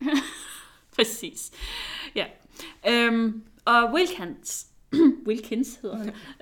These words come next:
<laughs> han, øh, udgav sine bøger, og han, øh,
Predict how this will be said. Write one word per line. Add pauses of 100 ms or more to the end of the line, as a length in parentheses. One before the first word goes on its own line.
(220)
<laughs>
han,
øh,
udgav
sine
bøger,
og
han,
øh,